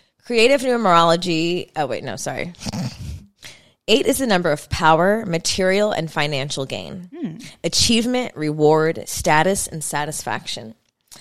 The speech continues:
Speaker 1: The eight-year vibration will provide the means, the personal power with which to change the status quo and accomplish a significant goal that will alter the direction and quality of your journey.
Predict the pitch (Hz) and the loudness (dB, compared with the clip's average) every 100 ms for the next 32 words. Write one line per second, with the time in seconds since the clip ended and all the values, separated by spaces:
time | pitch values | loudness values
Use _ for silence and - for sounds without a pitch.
0 | - - - - 147 220 285 285 226 196 | -20 -20 -12 -4 0 0 0 0 2 2
1 | 156 147 - 170 147 165 156 147 170 151 | 0 -2 -2 -4 -4 -2 0 0 0 -6
2 | 156 160 175 214 226 - - - 190 196 | -6 -4 -4 -6 -8 -12 0 2 2 0
3 | 254 247 160 135 139 156 165 170 165 - | -4 -4 -2 -2 -2 -4 -6 -6 -8 -8
4 | - _ _ _ - 175 - 185 175 196 | -10 _ _ _ -12 -6 -2 -2 -2 -4
5 | 214 - - 156 156 196 - - 135 123 | -6 -8 -2 2 2 2 -2 -2 -2 -2
6 | - 156 - 151 - 196 196 165 - 156 | -6 -10 -8 -8 -6 -6 -6 -6 -8 -10
7 | 208 208 208 - 131 127 135 120 135 117 | -8 -10 -10 0 0 0 -2 -4 -6 -6
8 | 135 131 202 101 123 127 - 135 160 - | -6 -8 -8 -6 -4 -4 -8 -10 -12 -6
9 | 143 135 131 120 - 127 131 - 135 123 | -4 -4 -6 -8 -10 -14 -14 -10 -10 -12
10 | - | -16